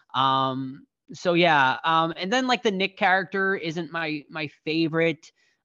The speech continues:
Um, like, I understand what they're going for, but I love the, I forget his name right now, but the character who's just, like, a human, and they all just kinda, like, love him, and they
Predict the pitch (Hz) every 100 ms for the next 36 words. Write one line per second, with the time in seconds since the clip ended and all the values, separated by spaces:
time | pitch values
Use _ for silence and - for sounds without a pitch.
0 | - 135 135 139 139 151 147 160 143 131
1 | 135 139 143 143 147 147 165 196 160 185
2 | 175 165 - 147 - 170 165 127 131 135
3 | 139 139 139 143 143 135 131 131 135 135
4 | 135 131 127 131 117 - 123 123 123 131
5 | 123 110 117 117 117 - 120 113 110 110
6 | 104 113 123 123 117 113 120 110